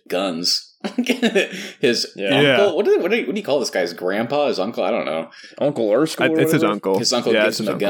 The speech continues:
Speaker 1: gun, and then Tom Holland, you know, Tom Holland does a pretty good job, I feel like, with, like, a Southern <laughs> accent, but I was still laughing thinking about him being a Brit, and he's just like, "This is the best gift I've ever gotten." <laughs>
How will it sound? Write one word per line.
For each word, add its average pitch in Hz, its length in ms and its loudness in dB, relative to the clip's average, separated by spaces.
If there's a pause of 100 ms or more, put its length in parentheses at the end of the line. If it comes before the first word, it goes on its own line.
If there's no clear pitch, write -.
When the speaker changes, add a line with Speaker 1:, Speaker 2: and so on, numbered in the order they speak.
Speaker 1:
gun, 107 40 -2
and 101 100 -2
then 95 160 -4
Tom 101 260 -4
Holland, 92 520 -4
you 92 80 -4
know, 82 380 -6
Tom 214 140 0
Holland 196 200 2
does 139 100 0
a 104 60 -6
pretty 127 220 -2
good 101 160 0
job, 104 280 0
I 98 60 -2
feel 117 200 -2
like, 104 180 -2
with, 107 120 -4
like, 110 120 -4
a 101 40 -6
Southern 101 320 -2
<laughs> 98 120 -4
accent, 175 540 -2
but - 160 0 (320)
I 143 60 2
was 160 140 2
still 160 200 4
laughing 117 460 2
thinking 120 260 0
about 107 240 0
him 107 140 -2
being 104 200 0
a 98 60 -4
Brit, 104 280 0
and - 80 -8
he's 107 100 -6
just 113 180 -2
like, 95 200 -2 (220)
"This 147 200 -4
is 117 160 -6
the 107 80 -4
best 135 420 2
gift 143 300 0
I've 127 180 0
ever 156 240 2
gotten." 143 580 -2 (220)
<laughs> - 220 -6